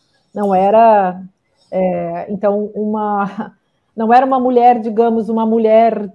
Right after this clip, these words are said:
é, tradicional dentro dos esquemas conservadores da sociedade patriarcal, tava lá fazendo política, assumindo o mais alto cargo, e tinha um marido que era uma figura,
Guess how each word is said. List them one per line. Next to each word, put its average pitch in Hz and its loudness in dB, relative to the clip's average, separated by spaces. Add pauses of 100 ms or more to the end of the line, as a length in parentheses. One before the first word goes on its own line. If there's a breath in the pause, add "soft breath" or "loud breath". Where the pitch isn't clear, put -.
é, 196 -2
tradicional 208 -4
dentro 208 -6
dos 190 -6
esquemas 202 -8
conservadores 185 -8
da 170 -10
sociedade 175 -12
patriarcal, 196 -4
tava 185 -4
lá 196 0
fazendo 208 -6
política, 214 -6
assumindo 208 -4 (380 loud breath)
o 202 -12
mais 208 -4
alto 233 0
cargo, 262 -2 (240)
e 226 -6
tinha 262 -8
um 277 -6
marido 269 -6
que 262 -10
era 254 0
uma 233 -8
figura, 214 -4